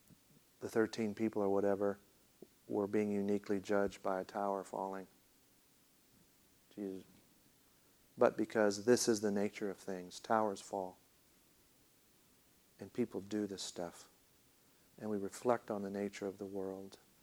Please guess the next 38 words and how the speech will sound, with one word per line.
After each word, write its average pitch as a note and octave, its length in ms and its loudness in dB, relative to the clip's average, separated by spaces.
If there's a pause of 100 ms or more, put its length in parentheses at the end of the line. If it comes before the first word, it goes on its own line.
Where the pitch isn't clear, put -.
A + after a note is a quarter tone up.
(340)
and A2 140 -4
what G#2+ 180 0
evil G#2+ 360 0
is. F#2+ 480 -4 (1900)
And A2+ 100 -2
we A2 100 2
have G#2 120 -2
to G#2 80 -8
come G#2 240 -6
to G2 80 -4
terms G2 360 -10
with F2+ 100 -6
that. F2+ 200 -12 (180)
That's G#2+ 240 -4
the, G2+ 100 -2 (400)
the G2+ 100 -6
way A2 260 2
down G#2+ 220 2
the G#2 60 -2
road G#2 300 0
part - 280 -4
two - 140 -4
of G#2+ 60 0
the G2+ 140 0
answer. G2+ 500 -6 (800)
The G#2+ 60 -4
way A#2 200 6
down A2 200 2
the G#2 80 -2
road G#2 300 2
part G#2+ 220 2
three A#2+ 220 4
of A2+ 60 4
the G#2+ 100 2
answer G2+ 500 0
is F#2+ 180 -2
that G2+ 180 0
the, G2 180 -2